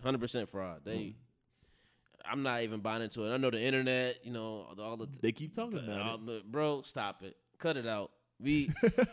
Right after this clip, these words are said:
Speaker 2: <laughs>
Speaker 1: A D, A D gon-, uh, A D gon' bully, uh, uh, Gobert, and then LeBron gonna take over. It's, it's a wrap.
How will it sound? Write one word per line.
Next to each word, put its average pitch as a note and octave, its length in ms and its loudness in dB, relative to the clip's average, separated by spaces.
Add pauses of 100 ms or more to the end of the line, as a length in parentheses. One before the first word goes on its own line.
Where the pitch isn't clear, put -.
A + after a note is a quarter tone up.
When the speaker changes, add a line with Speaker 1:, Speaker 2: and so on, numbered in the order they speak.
Speaker 2:
<laughs> - 520 -4
Speaker 1:
A D#3+ 180 12
D, F3+ 340 8
A D#3 140 10
D E3 160 8
gon-, G3 320 8 (100)
uh, D3 140 0
A D3+ 160 6
D E3+ 120 6
gon' G3 260 6
bully, G3+ 400 10
uh, G3 40 6
uh, F#3+ 640 8
Gobert, F#3 600 10
and C3 160 -2
then B2+ 300 0 (100)
LeBron D3 420 2
gonna F#3+ 140 4
take F#3 260 4
over. D3+ 420 6 (180)
It's, C3 220 -4
it's D#3+ 180 0
a F#3 60 4
wrap. E3 300 4